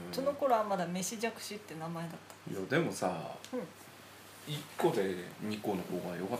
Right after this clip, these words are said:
Speaker 2: たんじゃない？一個で。
Speaker 1: えー、でもよそいづらかったんじゃない？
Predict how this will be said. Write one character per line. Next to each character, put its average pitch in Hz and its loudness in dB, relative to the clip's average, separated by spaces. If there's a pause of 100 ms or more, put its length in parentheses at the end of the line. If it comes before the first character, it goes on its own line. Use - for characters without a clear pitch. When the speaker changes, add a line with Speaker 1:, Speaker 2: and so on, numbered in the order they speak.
Speaker 2:
た 87 -4
ん 82 -4
じ - -8
ゃ - -8
な - -10 (120)
い？ 117 -4
一 120 -4 (160)
個 104 0
で。 90 0 (680)
Speaker 1:
え 247 4
ー、 269 2
で 247 2
も 214 -2
よ 202 -6
そ 254 2
い - 4
づ 277 2
ら 320 6
か 311 4
っ 269 4
た 202 -6
ん 196 -6
じ 185 -10
ゃ 180 -6
な 185 -6
い？ 190 -8